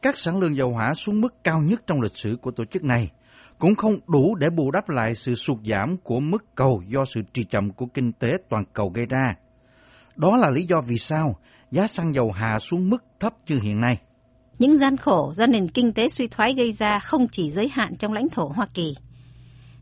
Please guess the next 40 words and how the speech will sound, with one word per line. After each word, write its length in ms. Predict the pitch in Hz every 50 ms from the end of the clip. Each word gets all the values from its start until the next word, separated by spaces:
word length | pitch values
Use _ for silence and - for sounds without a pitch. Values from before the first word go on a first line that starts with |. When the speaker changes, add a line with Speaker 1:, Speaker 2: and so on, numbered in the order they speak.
| - -
Speaker 2:
Tỷ 120 | 254 185
lệ 140 | 208 208 185
thất 160 | - - -
nghiệp 200 | 277 240 226 - -
tại 80 | 208
Ba 140 | 202 240 254
Lan 260 | 254 254 247 247 240
đã 80 | 233 262
tăng 240 | - 269 254 240 220
vọt 220 | 214 190 175 185
lên 240 | 196 220 226 220 208
quá 280 | - - 214 226 233 - -
chín 240 | - - 247 285 -
phần 200 | - 185 175 165
trăm, 280 | - - 214 208 202 185 -
khiến 280 | - - 220 226 277 370 277
Ngân 160 | 240 220 208
hàng 240 | 208 185 175 165 156
Trung 220 | - 220 202 202
ương 220 | 214 214 196 202
nước 140 | 247 - -
này 220 | 233 202 190 165 -
phải 160 | - 156 139 -
cắt 200 | - - - -
lãi 140 | 226 202 247
suất 180 | - - 311 - -
chính 200 | - 240 269 370
lần 220 | 359 208 180 165 156
thứ 100 | - 247
nhì 320 | 285 247 208 190 175 156 -
trong 180 | - 190 190
hai 160 | 190 202 190 185
tháng. 300 | - - 190 196 226 311 427 - - - - - - - - - - - - - - - - - - -
Đa 180 | 202 202 196
số 240 | 180 - 208 202 214
các 180 | - - 403 -
thị 120 | 247 190
trường 240 | 180 - 202 180 170
tài 160 | - 170 160
chính 240 | - - 202 226